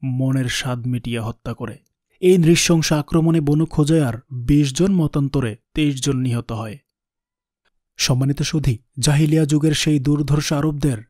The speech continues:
একটি গণহত্যার ঘটনা সম্পর্কে এই ছিল আমাদের আজকের সংক্ষিপ্ত আলোচনা। আমি ইসলামের ইতিহাস আর ঐতিহ্যগুলো জানতে এবং আপনাদেরকে জানাতে চেষ্টা করি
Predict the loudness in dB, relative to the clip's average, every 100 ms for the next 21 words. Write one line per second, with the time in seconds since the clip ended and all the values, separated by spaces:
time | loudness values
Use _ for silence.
0 | _ -6 -4 -2 2 2 2 0 -4 0
1 | 0 2 2 2 0 0 -2 -6 -6 _
2 | -2 0 -2 -2 -4 -6 -6 -6 -4 -4
3 | -4 -6 -8 -8 -8 -10 -14 _ -2 0
4 | 0 0 0 0 0 0 0 -2 -4 -4
5 | -4 -6 -6 -6 -6 -6 -6 -8 -10 -8
6 | -8 -6 -6 -6 -6 -6 -6 -8 -14